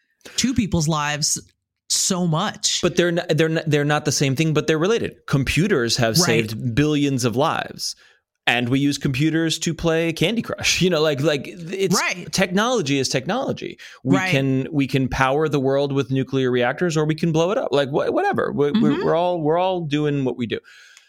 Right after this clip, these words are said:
Speaker 2: And if pushing the V R, I think the most exciting thing about this,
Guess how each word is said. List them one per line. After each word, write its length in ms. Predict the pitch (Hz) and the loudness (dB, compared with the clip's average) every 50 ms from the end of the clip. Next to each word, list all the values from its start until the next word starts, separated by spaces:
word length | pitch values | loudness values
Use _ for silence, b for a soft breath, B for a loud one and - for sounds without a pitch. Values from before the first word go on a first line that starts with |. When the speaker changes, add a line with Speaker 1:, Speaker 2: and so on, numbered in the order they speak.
| B B B _ _ _ - | B B B _ _ _ 0
Speaker 2:
And 380 | 160 160 170 170 170 170 165 175 170 | 0 2 2 2 2 0 0 0 0
if 340 | 185 165 147 - - - _ | 0 0 0 -2 -4 -10 _
pushing 560 | - - - 190 185 - - 185 170 170 160 | -6 -2 -2 -2 0 0 -2 0 0 0 0
the 100 | 135 143 | 0 0
V 360 | 127 117 120 135 135 135 135 | 0 0 0 0 0 2 2
R, 560 | 131 120 120 117 117 113 113 110 107 107 104 B B B B | 2 2 0 0 0 0 0 0 -2 -4 -6 B B B B
I 100 | - 170 | 0 0
think 120 | 208 226 208 | 2 2 2
the 60 | 165 | 2
most 240 | 147 143 143 - - | 2 2 0 0 0
exciting 480 | 147 - - - 135 131 139 151 156 | -2 -2 0 0 0 0 0 -2 -2
thing 180 | 143 - 123 120 | -2 0 0 2
about 300 | 110 110 104 101 101 147 | 2 2 0 0 0 -2
this, 340 | 151 110 117 - - - - | -2 -2 0 0 -2 -2 -4